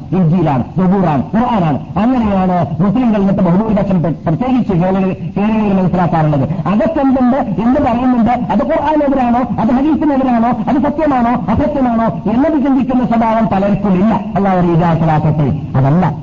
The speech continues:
മുസ്ലിങ്ങൾ അങ്ങനെ ചെയ്യാൻ പാടുള്ളതല്ല. ഓറഞ്ച് ലീഗം എന്ന് പറയുന്ന ഇസം പണ്ട് കൊണ്ട് തന്നെ ഉടലെടുത്തതാണ്.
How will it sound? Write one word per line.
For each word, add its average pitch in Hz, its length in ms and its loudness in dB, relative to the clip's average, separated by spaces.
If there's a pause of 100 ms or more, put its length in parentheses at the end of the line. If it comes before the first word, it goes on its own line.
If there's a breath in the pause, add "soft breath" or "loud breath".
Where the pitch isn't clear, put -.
(100)
മുസ്ലിങ്ങൾ 190 320 2
അങ്ങനെ 185 220 2
ചെയ്യാൻ 190 240 0
പാടുള്ളതല്ല. 185 480 0 (240)
ഓറഞ്ച് 208 420 0
ലീഗം 220 360 2
എന്ന് 226 140 2
പറയുന്ന 226 340 0
ഇസം 226 400 0 (240)
പണ്ട് 269 220 2
കൊണ്ട് 294 280 2
തന്നെ 285 560 0
ഉടലെടുത്തതാണ്. 220 680 0